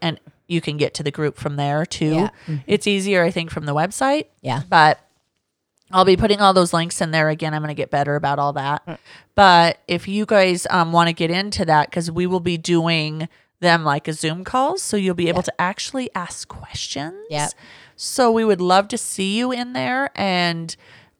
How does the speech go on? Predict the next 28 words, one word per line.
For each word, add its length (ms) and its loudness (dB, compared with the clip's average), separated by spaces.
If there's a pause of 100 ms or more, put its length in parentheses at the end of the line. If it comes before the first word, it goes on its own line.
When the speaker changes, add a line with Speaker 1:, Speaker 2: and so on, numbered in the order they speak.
(340)
Speaker 1:
we 400 -2
actually 880 -2
are 120 -4
going 280 -8
to 160 -16
get 220 -8
on 240 -8
to 100 -14
the 120 -4
next 260 -6
podcast. 720 -2
So 140 -4
we 100 -2
Speaker 2:
Yep. 120 0
Speaker 1:
ca-, 120 -8
we 160 0
have 180 0
an 80 -4
interview 460 -4
going. 460 -4 (160)
Speaker 2:
Yeah. 320 -4
Speaker 1:
So 760 6 (160)
listen 760 -2 (100)
for 220 -2
that 340 6
next 400 -4
week. 400 -4 (640)
And 680 2